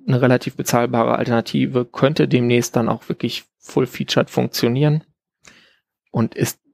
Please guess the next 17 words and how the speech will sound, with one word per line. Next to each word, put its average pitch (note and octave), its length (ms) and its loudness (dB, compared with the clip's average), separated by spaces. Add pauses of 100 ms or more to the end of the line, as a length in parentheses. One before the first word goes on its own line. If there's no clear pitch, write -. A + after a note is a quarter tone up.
deutlich G#2 380 2
schneller A2 380 4
als, G#2+ 380 0
äh, G#2 360 -2 (240)
Pinephone - 460 -4
oder A2+ 260 -2
Librem A2+ 320 -2
fünf. - 380 -8 (500)
Also C3 280 2 (280)
da C3+ 200 2
einfach E3 340 0
mal E3 200 2
abwarten, D3 580 0
das C3 100 2
zu C#3 120 -2
verfolgen. B2+ 800 0
Ähm, B2+ 360 -2